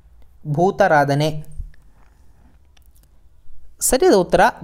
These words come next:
ದಕ್ಷಿಣ ಕನ್ನಡ. ದಕ್ಷಿಣ ಕನ್ನಡ ಜಿಲ್ಲೆಯಲ್ಲಿ ಈ ಭೂತಾರಾಧನೆ ಒಂದು ಸಾಂಪ್ರದಾಯವಾಗಿದೆ, ಸಾಂಪ್ರದಾಯ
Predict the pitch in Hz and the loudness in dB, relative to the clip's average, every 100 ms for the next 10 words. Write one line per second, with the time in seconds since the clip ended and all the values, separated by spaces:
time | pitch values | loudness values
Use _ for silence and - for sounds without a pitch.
0 | 175 208 - 269 233 175 151 143 143 147 | -2 -2 -2 -2 -2 -2 -2 0 0 0
1 | 160 - 220 214 175 156 143 143 143 131 | -4 -4 -6 -6 -4 -4 -2 -2 -2 -2
2 | 190 320 - - 160 143 175 170 151 143 | -4 -6 -14 -10 -6 -4 -2 0 0 0
3 | 143 175 147 139 185 320 - - - 147 | -2 -6 -8 -6 -6 -6 -12 -12 -8 -6
4 | 165 156 147 135 135 123 143 143 151 - | -4 -2 0 0 -4 -4 -4 -4 -6 -6
5 | 135 143 139 131 | -4 -2 -2 2